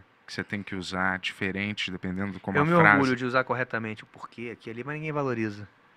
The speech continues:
Speaker 1: Eu não sei direito.
Speaker 2: É.
Speaker 1: Tem um porquê é separado. Por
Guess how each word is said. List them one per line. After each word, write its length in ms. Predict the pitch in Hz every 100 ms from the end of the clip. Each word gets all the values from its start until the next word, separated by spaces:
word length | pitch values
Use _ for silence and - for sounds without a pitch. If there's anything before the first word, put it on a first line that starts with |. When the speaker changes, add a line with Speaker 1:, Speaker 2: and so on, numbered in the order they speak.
| -
Speaker 1:
Eu 140 | -
não 100 | 165
sei 320 | - 110 104 92
direito. 520 | 92 87 85 - - _ _ _ -
Speaker 2:
É. 40 |
Speaker 1:
Tem 120 | 107 113
um 180 | 113 143 -
porquê 640 | 139 139 - - - 131 139
é 100 | -
separado. 800 | 113 117 - 117 107 95 87 85 - -
Por 380 | 123 143 -